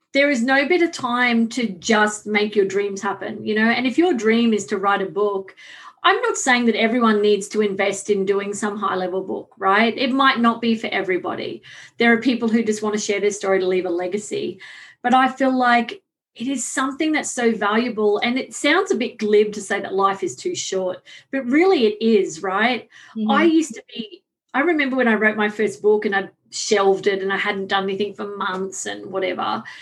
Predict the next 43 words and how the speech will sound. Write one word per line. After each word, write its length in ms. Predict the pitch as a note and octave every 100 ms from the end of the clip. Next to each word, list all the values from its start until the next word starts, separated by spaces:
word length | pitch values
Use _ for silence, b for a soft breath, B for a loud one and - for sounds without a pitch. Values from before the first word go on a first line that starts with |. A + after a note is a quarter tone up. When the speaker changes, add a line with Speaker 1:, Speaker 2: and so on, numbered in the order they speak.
| B B B -
Speaker 1:
And, 640 | A#3+ B3 A#3 A#3 A#3 - - _ _ _ -
and 420 | A3 A#3 A3+ A3
my 100 | A3+
husband 380 | G#3 B3+ C4 A3+
said 140 | G#3+
to 40 | F#3+
me, 120 | G3
"What 120 | G#3+
happened 300 | G#3+ G3 G3
to 100 | F#3+
your 120 | F#3
book?" 260 | F3+ - -
And 100 | G3
I 80 | F#3+
went, 200 | G3 F#3+
"Eh, 640 | - F#4 E4+ D#4+ D4 C4+ A#3 -
you 100 | B3
know, 320 | G#3+ G3+ G3+ G3+ F#4+
I 160 | E4 A#3
don't 120 | G3+
know." 380 | F#3 F#3+ G3 G#3+ B B B
Speaker 2:
<laughs> 80 | C4
Speaker 1:
And 140 | A3+
he 140 | A3 A3+
said, 320 | - G#3 G3
"Geez, 640 | G#3+ A3 A#3+ G3+ F#3+ -
like, 180 | G3+ G3+
you 80 | A3+
don't 100 | C4
wanna 140 | D4
wake 320 | A#3 A#3 A#3 A#3+
up 160 | A3
at 100 | G#3+
seventy 640 | - - G#3+ G#3+ A3 G3+ F#3+
and 140 | F#3+
say, 420 | - F#3 F#3 D#3 -
'Damn, 320 | G3+ G#3 G3+
I 100 | F#3
wish 220 | F3+ -
I'd 120 | F3+
written 220 | F3 E3+
that 220 | F3 E3 -
book.'" 260 | C3+ -